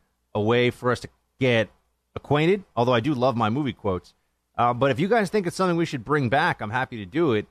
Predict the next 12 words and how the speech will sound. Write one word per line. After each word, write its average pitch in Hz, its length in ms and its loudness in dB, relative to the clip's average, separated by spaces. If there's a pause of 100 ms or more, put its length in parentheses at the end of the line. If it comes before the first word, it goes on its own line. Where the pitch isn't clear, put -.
Maybe 139 320 2
even 131 500 0 (420)
doing 139 340 4
more 151 320 2
of 117 100 -4
them 127 240 0
via 127 320 2
written 131 400 -2
in 110 260 -2
versus 110 760 -2
calling 139 460 2
in. 87 300 -8